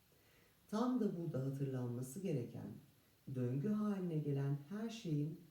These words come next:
bizi otomatizmaya soktuğudur. Oysa ki potansiyelimizde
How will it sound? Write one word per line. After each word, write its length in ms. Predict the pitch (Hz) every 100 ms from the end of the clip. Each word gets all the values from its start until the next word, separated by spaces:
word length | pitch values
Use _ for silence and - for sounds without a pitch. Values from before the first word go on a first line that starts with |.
| - -
bizi 440 | 160 180 180 214 - -
otomatizmaya 880 | 143 143 147 143 151 151 123 107 104
soktuğudur. 760 | - - - - 69 71 - _ _ _ _ _ _ _ - - - - - - -
Oysa 460 | 170 185 240 - 208
ki 220 | - 120 - - - _ _
potansiyelimizde 1300 | - 156 156 156 151 156 147 135 131 117 - - -